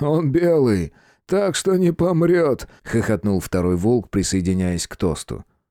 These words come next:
«Белый, это надежно!» кивнул первый. «Не то, что тот зеленый. Как только еще не сдох,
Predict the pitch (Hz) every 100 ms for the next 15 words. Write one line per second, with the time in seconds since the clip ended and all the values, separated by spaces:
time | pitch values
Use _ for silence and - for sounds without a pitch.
0 | _ _ - 82 95 110 117 117 104 85
1 | 60 65 - - 95 139 156 139 139 135
2 | 123 156 160 147 113 98 71 - - _
3 | _ - 123 104 92 82 95 78 64 58
4 | - _ _ - 92 127 131 160 175 131
5 | 131 120 139 123 92 98 117 113 107 80
6 | 67 53 50 - _ _ _ 98 110 110
7 | 123 117 110 117 104 113 107 110 98 92
8 | 110 104 85 -